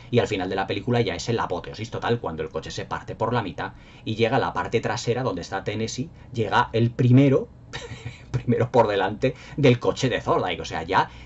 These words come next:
más surrealista no podía ser. Todo muy deudor de un humor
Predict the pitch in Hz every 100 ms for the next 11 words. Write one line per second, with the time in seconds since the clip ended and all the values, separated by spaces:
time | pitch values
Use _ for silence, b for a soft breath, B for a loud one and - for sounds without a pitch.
0 | B 113 120 165 233 - 233 196 156 156
1 | 185 - 180 123 95 82 78 - - -
2 | - 123 127 117 127 185 180 131 120 -
3 | B B B B 117 143 196 165 135 165